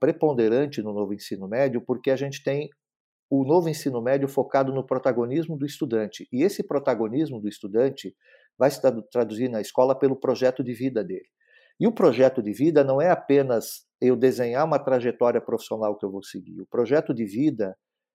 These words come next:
ele começa, de maneira geral, com o autoconhecimento do estudante. Depois,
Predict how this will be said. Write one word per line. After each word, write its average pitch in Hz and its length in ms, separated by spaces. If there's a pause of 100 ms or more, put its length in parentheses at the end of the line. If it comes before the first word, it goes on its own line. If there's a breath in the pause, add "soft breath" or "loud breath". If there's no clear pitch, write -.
(120)
ele 123 160
começa, 120 580
de 101 140
maneira 101 360
geral, 110 460
com 123 140
o 123 60
autoconhecimento 156 920
do 101 100
estudante. 92 640 (400)
Depois, 156 480